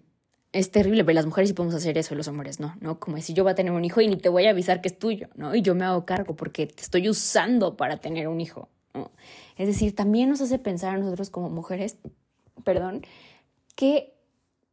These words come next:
qué queremos hacer con nuestro cuerpo y con nuestra maternidad?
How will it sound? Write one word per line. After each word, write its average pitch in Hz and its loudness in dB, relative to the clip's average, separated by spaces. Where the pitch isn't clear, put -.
qué 269 -4
queremos 311 6
hacer 190 2
con 190 -4
nuestro 175 -4
cuerpo 175 0
y 175 -2
con 170 -4
nuestra 165 -6
maternidad? 151 -6